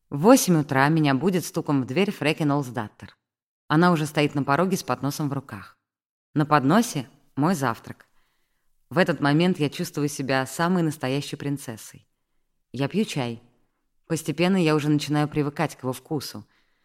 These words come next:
Съедаю также кусочек свежего белого хлеба.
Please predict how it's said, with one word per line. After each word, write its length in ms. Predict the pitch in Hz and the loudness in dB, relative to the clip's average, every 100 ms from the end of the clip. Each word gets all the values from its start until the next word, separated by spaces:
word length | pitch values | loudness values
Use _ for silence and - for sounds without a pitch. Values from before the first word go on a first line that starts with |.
| _ | _
Съедаю 480 | - 151 151 196 208 | -4 0 2 2 4
также 340 | 165 156 151 | 2 2 -2
кусочек 460 | 147 143 175 175 - | -6 -4 -6 -6 -10
свежего 480 | - 139 151 156 135 | -4 -2 -2 -2 -2
белого 320 | 135 143 147 | -2 -2 -6
хлеба. 480 | - 113 113 101 | -8 -12 -12 -14